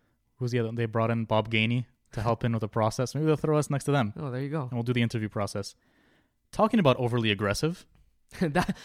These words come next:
Speaker 2: I was gonna, sorry, Mark, I was gonna bring up that name, but I didn't wanna
Speaker 1: <laughs>
Speaker 2: ruffle any feathers here.
Speaker 1: Talking about overly aggressive, Patrick Roy is the next on our list. You know, if there's one name that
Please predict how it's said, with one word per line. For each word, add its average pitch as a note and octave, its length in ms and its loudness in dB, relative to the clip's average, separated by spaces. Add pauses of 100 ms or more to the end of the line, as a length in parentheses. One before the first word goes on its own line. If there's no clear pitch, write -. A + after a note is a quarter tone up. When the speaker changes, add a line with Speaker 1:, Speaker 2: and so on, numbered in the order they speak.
(120)
Speaker 2:
I E3+ 120 6
was A#3 160 2
gonna, G#3+ 240 4 (200)
sorry, F3+ 220 12
Mark, E3+ 160 10
I G3 80 10
was A#3+ 100 6
gonna B3 160 4
bring D#3+ 300 6
up G3 80 8
that D#3+ 220 10
name, D3 160 6
but E3 80 6
I D3+ 80 6
didn't E3+ 240 4
wanna F3 160 6
Speaker 1:
<laughs> F3+ 80 10
Speaker 2:
ruffle D3+ 360 4
any D#3+ 120 -2
feathers C#3 480 -2
here. C#3+ 260 2 (320)
Speaker 1:
Talking G3+ 320 4
about B2 240 4
overly A2 400 -2
aggressive, C#3+ 480 0 (160)
Patrick - 400 -6
Roy D#3+ 220 6
is G#2+ 100 -4
the A#2+ 100 -4
next G#2 240 -2
on G2+ 80 0
our C#3 140 2
list. A2+ 400 -4 (840)
You D3 80 -2
know, G3 80 4
if D#3 160 2
there's G3 240 4
one C3 440 4
name G#2 380 2 (1000)
that A2+ 340 2